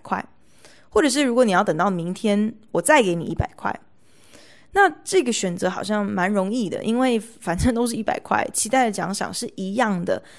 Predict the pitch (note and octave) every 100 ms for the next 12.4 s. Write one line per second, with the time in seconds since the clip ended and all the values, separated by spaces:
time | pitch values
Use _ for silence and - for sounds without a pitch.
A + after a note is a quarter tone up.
0 | - - F4 E4+ C#4+ D#4 C#4+ C4 A#3 -
1 | C4+ A#3 A3+ G#3+ G#3+ - B3 C4+ A#3 G#3+
2 | A#3 B3 G3+ G3+ D#3+ - F#3 F3 - B3
3 | C4 C4 F#3 F3+ F3 G#3 - - - D#3
4 | E3 D#3 G3+ F#3+ F3+ E3 - F3 E3 E3
5 | E3+ - - - - E3+ F3+ - - -
6 | - - - - - - C#4 F#4+ - -
7 | B3 D#4+ A#3 - - _ - - G#3+ G#3+
8 | C4+ C#4+ D4+ D4+ - - - F3+ C4 F4
9 | F#4+ G4+ E4 F#3+ E3+ - - - - -
10 | - - - - - C#4 D#4 F4 F4 A#3
11 | C#4 C#4 F#3+ G3+ A3+ G3+ G#3+ B3+ D4 C4+
12 | G#3 A3+ E3+ -